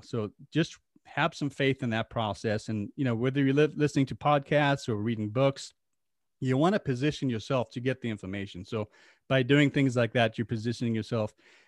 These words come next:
and you'll start s-, there's so much information out there that it's hard to keep track of, like, what do I work on, right?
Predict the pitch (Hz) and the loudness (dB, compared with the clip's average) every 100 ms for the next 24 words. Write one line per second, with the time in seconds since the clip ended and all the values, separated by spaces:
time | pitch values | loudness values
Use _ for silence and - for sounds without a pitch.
0 | - 131 143 131 185 196 - - 247 143 | -6 0 2 4 4 2 0 -8 -4 -2
1 | - 202 214 - 170 135 143 156 139 131 | 2 4 4 2 0 2 0 0 0 -2
2 | 107 117 113 110 - 147 156 139 139 131 | -2 -2 0 -2 -2 0 2 0 -4 -4
3 | 139 123 113 113 104 110 131 135 120 107 | -4 -4 -6 -6 -4 0 2 2 2 0
4 | 110 107 92 90 92 | -2 -2 -6 -6 -6